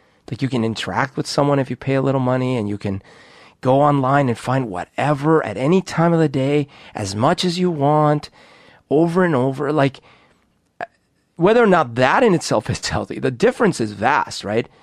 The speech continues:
Like, I think if you've got your three magazines and you've run out of, like, <laughs> material, whatever, and you're like, "Oh, I gotta go to the store." Like, now you're gonna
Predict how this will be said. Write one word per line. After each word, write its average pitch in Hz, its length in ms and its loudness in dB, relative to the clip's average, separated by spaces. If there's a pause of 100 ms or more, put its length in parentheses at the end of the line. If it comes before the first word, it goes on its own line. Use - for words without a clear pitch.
(260)
Like, 143 200 2
I 139 100 4
think 202 240 0
if 135 140 -4
you've 143 200 2
got 190 180 0
your 156 120 4
three 156 320 2
magazines 135 560 -2
and 113 140 -4
you've 117 180 -8
run 151 160 2
out 131 160 2
of, 107 160 -6 (440)
like, - 240 -2 (180)
<laughs> - 120 -6
material, 135 580 2
whatever, 120 240 2
and 113 80 -2
you're 117 80 -6
like, 127 120 -10
"Oh, 165 40 0
I 165 120 2
gotta 147 200 -4
go 143 100 -4
to 131 80 -6
the 113 100 -8
store." 135 320 -4 (500)
Like, 139 300 0 (360)
now 160 200 4
you're 196 140 4
gonna 151 360 2